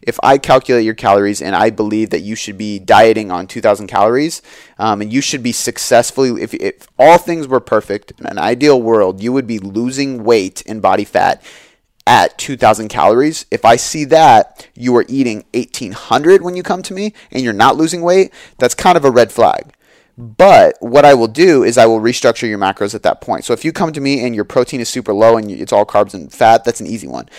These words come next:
I might even add two hundred calories, but I'm gonna crank proteins up and I'm gonna balance macros out, uh, carbs and fats out.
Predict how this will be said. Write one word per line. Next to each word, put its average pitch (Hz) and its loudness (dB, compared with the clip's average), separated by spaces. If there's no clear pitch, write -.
I - -6
might 156 4
even 127 -2
add 107 4
two - -8
hundred 87 -10
calories, - -10
but 113 0
I'm 120 2
gonna 127 -2
crank - -8
proteins 131 -4
up 101 2
and 101 -6
I'm 107 -4
gonna 101 -8
balance 101 -4
macros 101 -4
out, - -4
uh, 71 0
carbs 110 0
and 92 -16
fats - -4
out. - -10